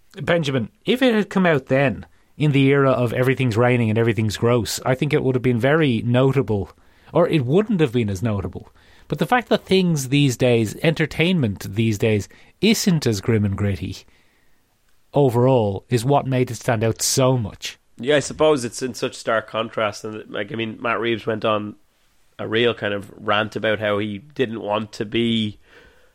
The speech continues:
Speaker 2: a standard superhero movie, and James Gunn quite often goes on that rant now as well.
Speaker 1: Go on.
Speaker 2: Uh, where they don't want to do the standard superhero movie, and the standard superhero movie, for better or worse,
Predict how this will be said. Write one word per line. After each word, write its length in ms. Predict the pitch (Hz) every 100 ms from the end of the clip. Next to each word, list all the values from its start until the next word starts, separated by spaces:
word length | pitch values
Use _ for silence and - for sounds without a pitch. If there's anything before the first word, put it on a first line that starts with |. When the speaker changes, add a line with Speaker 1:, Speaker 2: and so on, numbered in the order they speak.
| _ -
Speaker 2:
a 80 | 123
standard 640 | - - 117 120 113 107
superhero 460 | - 131 131 123
movie, 280 | 113 110 104
and 100 | 107
James 240 | 131 131 110
Gunn 240 | 123 131
quite 220 | 127 113
often 260 | 110 104 117
goes 220 | 110 104
on 100 | 107
that 140 | 104
rant 220 | 107 107 104
now 160 | 101
as 120 | 101
well. 300 | 110 110 101 - _ _ _ _ _ _ -
Speaker 1:
Go 160 | 147
on. 160 | 98 113 _ _ _ -
Speaker 2:
Uh, 160 | 120
where 180 | - 120
they 100 | 117
don't 220 | 139 120
want 120 | 117
to 60 | 117
do 200 | 110 127
the 80 | 110
standard 640 | - 127 127 117 117 117
superhero 440 | - 143 147 139 120
movie, 300 | 117 107 95
and 120 | 117
the 40 |
standard 360 | - 139 143 135
superhero 520 | 143 120 120 117 120
movie, 280 | 117 113 110
for 180 | - 113
better 260 | 117 117
or 80 | 110
worse, 300 | 113 113 110